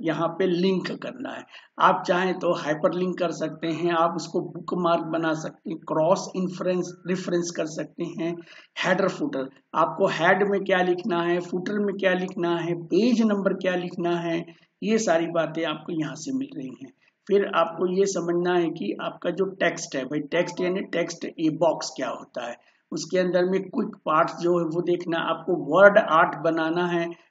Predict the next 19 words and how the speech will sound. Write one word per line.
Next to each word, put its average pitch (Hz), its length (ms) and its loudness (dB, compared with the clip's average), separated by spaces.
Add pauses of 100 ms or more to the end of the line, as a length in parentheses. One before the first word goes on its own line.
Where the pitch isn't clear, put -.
(120)
आपको 156 260 0
drop 160 540 2
caps 170 340 2
बनाने 170 400 4
हैं, 165 380 0
इस - 180 -6
तरीके 226 360 0
की 214 120 -2
जो 226 240 4
important 180 640 0
बात 160 260 4
है 170 60 -2
वो 175 120 0
आप 151 240 4
यहाँ 139 180 -10
से 143 140 -12
देख 156 180 -12
सकते - 360 -14
हैं। 147 220 -10